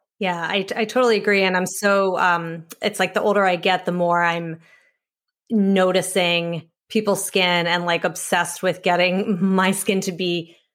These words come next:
clear and even. And that kind of moves on to the next thing we wanted to talk to you about is how to even out skin tone, because there's all this, um, talk about retinol and retinoids and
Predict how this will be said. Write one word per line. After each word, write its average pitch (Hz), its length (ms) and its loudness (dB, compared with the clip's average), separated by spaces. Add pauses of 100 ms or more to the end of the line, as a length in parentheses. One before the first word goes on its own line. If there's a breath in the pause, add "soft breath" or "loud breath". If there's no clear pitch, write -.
(140)
clear 196 640 2
and 165 220 -2
even. 190 400 2
And 175 300 -4
that 180 240 0
kind 202 140 0
of 180 120 2 (600)
moves 202 320 2
on 180 180 2
to 185 180 0
the 175 100 0
next 190 260 0
thing 196 160 0
we 175 100 2
wanted 170 300 0
to - 100 -10
talk 180 240 0
to 185 100 -2
you - 20 0
about 170 220 2
is 170 180 -2
how 262 140 0
to 254 60 2
even 214 240 0
out 190 180 2
skin 185 240 -2
tone, 180 220 -2
because 175 300 -6
there's 180 260 -2
all 233 180 2
this, 330 260 -2
um, 170 420 -2 (160)
talk 196 280 0
about 170 260 2
retinol 202 600 2
and 175 80 -10
retinoids 196 600 0
and 170 180 -8